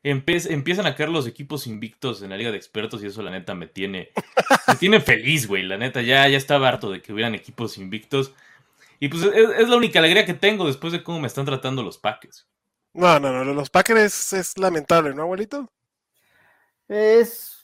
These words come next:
Speaker 3: es lo que corresponde, ¿no? Que Aaron Rodgers y Tom Brady vivan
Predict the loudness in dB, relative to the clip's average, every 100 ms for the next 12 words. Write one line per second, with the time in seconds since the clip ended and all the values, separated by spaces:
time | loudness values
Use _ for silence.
0 | -2 -2 -2 -8 -20 -20 -20 -8 -8 -8
1 | -6 -4 -4 -4 -6 -2 -2 -4 -6 -6
2 | -6 -6 -2 0 2 0 0 -4 -4 -4
3 | -4 -6 -8 -10 -10 -8 -8 -10 -8 -8
4 | -6 -6 -2 -2 -4 -6 -6 -6 -8 -8
5 | -8 -8 -6 -6 -6 -8 -12